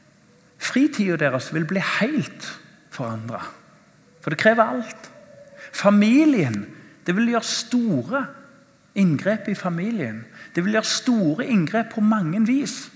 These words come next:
Og vi sitter og tenker at når Jesus sier til sønnen at du skal ikke begrave faren din, du skal følge meg nå, så tenker vi det er jo billedlig talt.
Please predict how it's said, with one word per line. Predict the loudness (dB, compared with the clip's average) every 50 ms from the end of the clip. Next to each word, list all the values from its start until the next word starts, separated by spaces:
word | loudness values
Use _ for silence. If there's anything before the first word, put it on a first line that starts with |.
| -20 -20 -20 -20 -20 -20 _ _ _ _ _ _ _ _ _ _ -18 -4 0
Og | 2 4 4
vi | 4 4 2
sitter | 2 0 -4 -2 0 0 0
og | 2
tenker | 2 2 2 2 0 -2 -2 0 2 2
at | 4 2 2 -2 -2 -2
når | 0 2
Jesus | 4 4 2 2 0 -2 -6 -6 -6 -6 -8 -10 -14 -16 -18 -14
sier | -12 2 4 4 6 6 4 4 2 2
til | 4 6 6 6 6 2 -4 -14 -16 -16 -16 -12 -8
sønnen | -2 2 4 4 6 6 4 4 2 2 0 -4 -10 -10 -4 -4
at | -4 -2 -2
du | -4 -4 -4
skal | -2 -2 -4 -2
ikke | -2 -4 -2 -2 -4
begrave | -2 -2 0 0 0 0 -2 -2 -2
faren | 2 4 4 4 4 4 2 0 0
din, | 0 0 0
du | -2
skal | -2 -2 -4 -4 -4
følge | -2 -4 -4 -2 0 0 0
meg | 0 0 0 2
nå, | 2 2 2 2
så | 0 -2 -2
tenker | 0 0 0 0 0 0 -2
vi | 0
det | 0 0
er | 0
jo | 0 0
billedlig | 0 -2 -2 -2 -4 -4 -4 -6 -6 -4
talt. | 0 0 0 0 0 -4 -10 -16 -18 -20